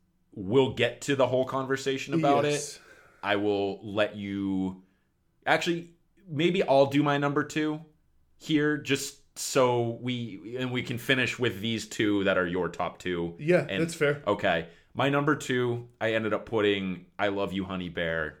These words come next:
Speaker 1: by Father John Misty.
Speaker 2: I love this.
Speaker 1: Again, I, I grappled with putting this at number one. Because when we
Speaker 2: Ooh.
Speaker 1: talk about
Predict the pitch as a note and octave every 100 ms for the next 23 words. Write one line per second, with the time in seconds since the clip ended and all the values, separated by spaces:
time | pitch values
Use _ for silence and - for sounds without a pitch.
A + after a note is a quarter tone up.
0 | - E2+ - F2+ E2+ D#2+ E2 D#2+ E2 -
1 | F#2 E2+ B2+ C#3 C#3 A2+ G#2 G#2 - -
2 | F2 G#2 G#2 A2 A#2+ - F#2 F#2 F#2 F2+
3 | F2+ - F#2 F2 E2+ F#2+ F#2+ G2 G#2 F2
4 | F#2+ - F#2+ E2+ E2+ F#2+ - - E2 E2
5 | C#2+ D2 C#2+ A#1 - - C3 C3 C3+ B2+
6 | B2 B2+ - D3+ D3 C#3+ A#2 A2 G#2